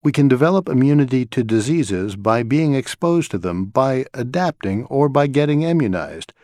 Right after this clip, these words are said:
usually by shots. Allergies are the most common immune system problem. In an allergic reaction,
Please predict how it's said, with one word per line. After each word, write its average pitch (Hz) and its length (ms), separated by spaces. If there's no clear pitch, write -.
usually 117 460
by 120 180
shots. 120 540
Allergies 139 640
are 110 140
the 98 80
most 107 340
common 139 440
immune 117 480
system 107 440
problem. 92 560
In 135 160
an 127 140
allergic 151 500
reaction, 113 640